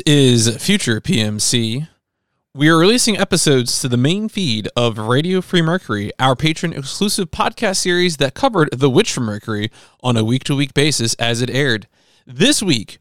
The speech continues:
we are releasing our discussion on episode eighteen with Tom Aznable.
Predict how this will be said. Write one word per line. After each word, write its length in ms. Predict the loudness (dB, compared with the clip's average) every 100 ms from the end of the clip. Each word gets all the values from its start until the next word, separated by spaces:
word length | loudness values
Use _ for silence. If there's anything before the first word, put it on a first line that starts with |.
| -10
we 180 | 0 4
are 120 | 4
releasing 540 | 4 2 2 0 -2 _ 0
our 220 | 2 4
discussion 560 | 2 0 0 -2 -6 -4
on 120 | -6
episode 500 | -2 -2 0 2 0 0
eighteen 680 | -6 -6 -2 0 0 -2 -10 _ _
with 160 | -6 -2
Tom 240 | 2 4
Aznable. 560 | 4 2 0 -2 -2